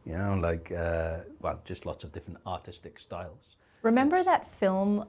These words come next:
Speaker 2: from many years ago, What Dreams May Come? It was Robin Williams,
Speaker 1: Mm.
Speaker 2: and he's, like, a man who's grieving or something, but he keeps going
Speaker 1: That's right.
Speaker 2: into these paintings and walking around in paintings.
Speaker 1: Yeah, his wife dies, and he's kind of having a grief kind of
Speaker 2: Yeah,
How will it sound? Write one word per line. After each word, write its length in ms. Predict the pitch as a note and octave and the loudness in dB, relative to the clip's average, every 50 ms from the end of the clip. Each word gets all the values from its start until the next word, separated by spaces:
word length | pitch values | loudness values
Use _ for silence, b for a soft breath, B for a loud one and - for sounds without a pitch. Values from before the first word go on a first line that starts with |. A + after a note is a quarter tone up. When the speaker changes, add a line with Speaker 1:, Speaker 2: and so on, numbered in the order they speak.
| - - | -6 -4
Speaker 2:
from 200 | - G3 F#3+ F#3 | -2 0 0 2
many 240 | F3+ F3+ F#3 F#3 F3+ | 2 2 2 2 2
years 240 | F3 F3 F3 E3+ | 2 0 0 0
ago, 280 | F3 D#3+ F3 E3+ E3 E3 | 0 2 4 6 6 6
What 220 | D#3+ D#3+ E3 E3 | 6 4 2 0
Dreams 480 | D#3 - F3 F3 F3 F3+ F#3 F#3 F3+ F#3+ | 0 0 0 2 2 4 2 2 0 0
May 140 | E3+ D#3 D#3 | -2 -4 -4
Come? 480 | - - E3+ D#3+ D#3+ E3 G3 A3 A3+ - - | -4 -6 -6 -4 -2 -2 -2 -4 -6 -8 -8
It 40 | F3+ | -8
was 120 | F3 D#3+ | -6 -2
Robin 340 | E3+ E3+ E3 E3 F3+ E3+ E3 | 2 2 2 4 2 2 2
Williams, 680 | D#3+ D#3+ D#3+ D#3+ D#3+ D#3 D3+ D3 D3+ D#3 E3 - - B3 | 2 0 0 0 0 0 -2 -4 -4 -6 -8 -8 -6 -4
Speaker 1:
Mm. 360 | C4 C#4 C#4 C4+ B3+ G#3+ F#3+ F3+ | -2 -2 0 0 2 2 2 4
Speaker 2:
and 100 | F3+ F3+ | 4 4
he's, 260 | F#3 F#3+ F3+ F#3+ F3+ | 4 4 2 2 2
like, 220 | F3+ F3+ E3+ E3 - | 4 4 4 4 2
a 180 | E3 D#3+ D#3 - - - - - - - - F3 | 0 0 -2 -4 -8 -16 -20 -20 -20 -18 -10 -8
man 420 | E3+ D#3 D#3+ D#3+ D#3+ D#3 D#3 D#3 | -6 -4 -4 -4 -4 -4 -4 -4
who's 180 | D#3 E3+ F3 D#3 | -4 -2 -4 -4
grieving 560 | D3+ - - F3 E3+ E3+ E3 D3 D#3 D#3 D#3 D#3 | -6 -8 -6 -4 -2 -2 0 -2 -2 -2 -4 -6
or 100 | D#3 - | -6 -6
something, 260 | - E3+ D#3+ D#3+ D#3 | -4 -4 -2 0 2
but 80 | D#3+ | 2
he 60 | F3 F3+ | 4 4
keeps 180 | - B3+ G#3+ | 6 4 4
going 240 | - A#3+ A3+ A3 G#3+ | 4 6 6 8 6
Speaker 1:
That's 80 | G#3 - G3+ | 6 8 8
right. 40 | G#3 | 8
Speaker 2:
into 220 | G#3+ G#3+ - A#3 | 8 8 6 4
these 200 | G#3+ F#3+ F3 E3 | 4 4 4 2
paintings 720 | - - F#3+ F3+ F3 E3 F#3 - - G3+ G3 F#3 - - b b b b b b b b b | 0 0 0 0 0 0 -2 -4 -4 -6 -8 -10 -10 -12 b b b b b b b b b
and 140 | - F3+ F3 | -2 2 6
walking 340 | E3 F3+ F3+ F3 G#3+ F#3 F3 | 8 8 8 8 6 4 4
around 420 | E3+ E3 E3 E3 E3 E3 E3+ D#3+ | 4 4 4 4 4 2 2 2
in 140 | D#3 D3+ D3+ | 0 0 -2
paintings. 720 | - - D#3+ D3+ D#3 - - - - - - F#2 G2+ G#2+ | -4 -4 -6 -6 -6 -6 -6 -6 -6 -8 -8 -8 -6 -6
Speaker 1:
Yeah, 60 | - F#2 | -6 -8
his 160 | F#2 F#2 - | -8 4 6
wife 260 | G#2+ G#2 G2+ G2+ - | 8 8 8 6 6
dies, 420 | - G2 F#2 F2+ F2 F2+ F2 E2+ | 6 6 8 8 6 4 4 2
and 200 | - F2+ F2+ F2+ | 0 0 2 2
he's 180 | F2+ F2+ E2 - | 2 0 0 0
kind 220 | - - F#2 F2 | 0 0 0 0
of 160 | E2+ E2 F2 F2+ | 0 -2 -4 -6
having 220 | - F#2 F#2+ F2+ F2 | -6 -6 -4 -2 -2
a 40 | E2+ | -4
grief 460 | - - F2+ E2+ E2 - - - - - | -2 -2 -2 -2 -4 -6 -10 -16 -18 -16
kind 180 | - - - | -4 2 6
of 40 | A#3 | 10
Speaker 2:
Yeah, 400 | C4 B3 G#3+ E3+ - - D2 - | 10 12 12 10 8 6 2 -2